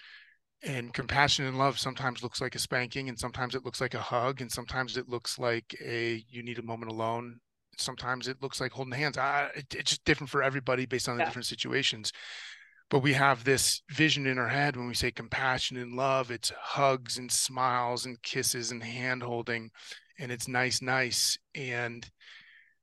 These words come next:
Speaker 1: sometimes the most loving thing you can say to somebody is "F you," right? Um, because that's what they need to hear to, to like, "Oh, I'm stuck in my own echo chamber," or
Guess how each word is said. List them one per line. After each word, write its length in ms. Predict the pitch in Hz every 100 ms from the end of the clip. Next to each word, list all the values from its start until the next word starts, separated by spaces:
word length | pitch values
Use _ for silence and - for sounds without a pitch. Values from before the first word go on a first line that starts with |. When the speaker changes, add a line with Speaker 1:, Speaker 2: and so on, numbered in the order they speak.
| -
Speaker 1:
sometimes 480 | - 147 160 156 135
the 100 | 117
most 240 | 123 117
loving 300 | 123 127 123
thing 400 | 110 127 123 123 _ _ _
you 180 | 117 120
can 240 | 120 123
say 220 | 113 131 147
to 60 |
somebody 420 | 151 120 123 120 117
is 160 | 113 - - - -
"F 60 | -
you," 340 | 143 151 113 - -
right? 320 | 127 123 143 - _ _ _ -
Um, 560 | 135 127 123 120 117 -
because 200 | - -
that's 180 | 135 131
what 80 | 131
they 80 | 127
need 160 | 123
to 60 | 117
hear 240 | 107 135
to, 140 | 120 104 - -
to 180 | 123
like, 220 | 110 113 - -
"Oh, 360 | 165 151 123 123 - _ -
I'm 140 | 127
stuck 560 | 117 - - 143 139 -
in 80 | 117
my 220 | 117 113
own 500 | 123 123 123 120 120 -
echo 260 | 135 139
chamber," 480 | 120 - 110 110 110
or 380 | 127 123 117